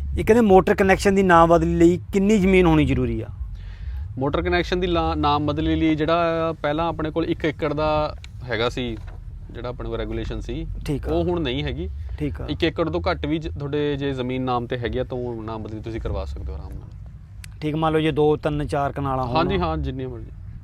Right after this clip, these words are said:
Speaker 1: ਠੀਕ ਆ।
Speaker 2: ਆਰਾਮ ਨਾਲ ਕਰਵਾ ਸਕਦੇ ਹੋ।
Speaker 1: ਮਤਲਬ ਉਹਦੇ ਵਿੱਚ ਕੇਰਾਂ ਫਰਦ 'ਚ ਡਾਟਾ ਸ਼ੋ ਹੋਣਾ ਚਾਹੀਦਾ ਵੀ ਇਸ
Speaker 2: ਹਾਂਜੀ, ਹਾਂ,
Speaker 1: ਬੰਦੇ
Speaker 2: ਵੀ ਇਹ
Speaker 1: ਕੋਲ
Speaker 2: ਬੰਦੇ ਦੇ
Speaker 1: ਇੰਨੀ
Speaker 2: ਨਾਂ 'ਤੇ ਦੋ ਕਨਾਲਾਂ ਜਾਂ ਤਿੰਨ ਕਨਾਲਾਂ ਹੈਗੀਆਂ ਨੇ।
Speaker 1: ਹੈਗੀਆਂ ਨੇ।
Speaker 2: ਹਾਂ,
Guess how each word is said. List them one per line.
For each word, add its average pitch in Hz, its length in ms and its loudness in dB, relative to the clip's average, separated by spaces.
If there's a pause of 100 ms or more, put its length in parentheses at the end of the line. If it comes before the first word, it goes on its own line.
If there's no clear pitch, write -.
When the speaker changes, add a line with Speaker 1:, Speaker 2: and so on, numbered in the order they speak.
Speaker 1:
ਠੀਕ 131 260 -8
ਆ। - 20 -10
Speaker 2:
ਆਰਾਮ - 240 -8
ਨਾਲ - 120 -6
ਕਰਵਾ 113 240 -6
ਸਕਦੇ - 200 -6
ਹੋ। 151 60 2
Speaker 1:
ਮਤਲਬ 156 120 4
ਉਹਦੇ 170 160 4
ਵਿੱਚ 175 200 4
ਕੇਰਾਂ 165 280 6
ਫਰਦ 131 260 6
'ਚ 147 60 2
ਡਾਟਾ 151 260 6
ਸ਼ੋ 151 180 4
ਹੋਣਾ 165 160 0
ਚਾਹੀਦਾ 135 180 0
ਵੀ 156 160 2
ਇਸ 156 60 2
Speaker 2:
ਹਾਂਜੀ, - 40 -2
ਹਾਂ, 147 140 2
Speaker 1:
ਬੰਦੇ 147 140 2
Speaker 2:
ਵੀ 156 60 2
ਇਹ 165 60 6
Speaker 1:
ਕੋਲ 156 100 6
Speaker 2:
ਬੰਦੇ 156 100 4
ਦੇ 156 60 4
Speaker 1:
ਇੰਨੀ 160 120 4
Speaker 2:
ਨਾਂ 151 160 4
'ਤੇ 156 340 0
ਦੋ 139 200 0
ਕਨਾਲਾਂ 135 340 -2
ਜਾਂ 135 120 -2
ਤਿੰਨ 127 200 -2
ਕਨਾਲਾਂ 123 300 -6
ਹੈਗੀਆਂ 120 340 -6
ਨੇ। 139 60 2
Speaker 1:
ਹੈਗੀਆਂ 143 340 6
ਨੇ। 110 220 0 (100)
Speaker 2:
ਹਾਂ, 110 160 -6